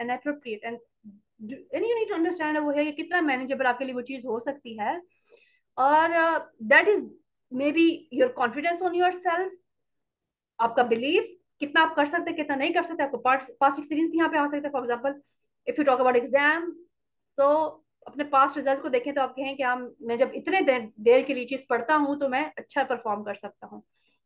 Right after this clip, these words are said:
या फिर if you talk about mother, तो क्या वो उस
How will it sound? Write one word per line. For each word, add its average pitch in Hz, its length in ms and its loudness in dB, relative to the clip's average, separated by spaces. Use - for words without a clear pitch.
या 269 80 4
फिर 269 280 0
if 294 100 -4
you 277 80 4
talk 262 120 0
about 269 220 2
mother, 277 420 0
तो 254 300 -2
क्या 294 160 4
वो 285 340 2
उस - 160 -14